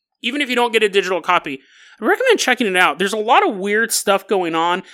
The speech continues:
Peter Facinelli was the lead vampire in the Twilight movies. He was Edward Cullen's adopted dad. And he directs this movie. This is only his second movie he's directed. And there's also, everyone in the movie is a big old weirdo, <laughs> right? Like, it's a really interesting movie.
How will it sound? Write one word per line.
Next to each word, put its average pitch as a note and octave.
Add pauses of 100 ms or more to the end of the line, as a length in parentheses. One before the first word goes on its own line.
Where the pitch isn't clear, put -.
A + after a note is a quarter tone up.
(360)
Peter E4
Facinelli G3+
was D3+
the D3
lead G#3+
vampire F3+
in D3
the C#3
Twilight A#3+
movies. D4
He F#3+
was F3
Edward F#3+
Cullen's F#3+
adopted C#3
dad. C3 (600)
And -
he G3+
directs G#3
this A3
movie. F3
This E3+
is F3+
only F3
his C3+
second E3+
movie D3+
he's C3+
directed. C3+ (340)
And G3
there's G#3+
also, G#3+
everyone C4+
in B3
the G#3
movie F#3+
is E3
a D3
big D#3+
old C#3+
weirdo, C3+
<laughs> -
right? F4
Like, D#4+ (120)
it's E4+
a F4+
really A4+
interesting C#4
movie. F#3